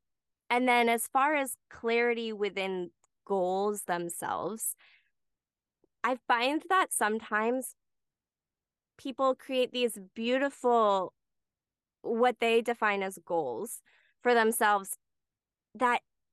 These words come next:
don't have anything tangible to them. So for example, something I hear a lot, especially at the beginning of the year, is like, "I wanna, I want to be happier,"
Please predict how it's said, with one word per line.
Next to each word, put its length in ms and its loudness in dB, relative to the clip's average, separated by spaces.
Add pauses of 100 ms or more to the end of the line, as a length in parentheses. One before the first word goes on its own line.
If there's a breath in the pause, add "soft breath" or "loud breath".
(260)
don't 240 -2
have 260 -4
anything 400 2
tangible 760 -6
to 160 -14
them. 380 -12
So 220 0
for 180 0
example, 800 0 (1200)
something 340 2
I 80 4
hear 200 -2
a 60 0
lot, 280 2
especially 440 -8
at 120 -8
the 80 -6
beginning 420 -2
of 120 -6
the 60 -4
year, 440 -4
is 160 -10
like, 240 -2 (560 soft breath)
"I 160 4
wanna, 320 2 (520)
I 180 4
want 260 4
to 160 -4
be 440 -2
happier," 640 -6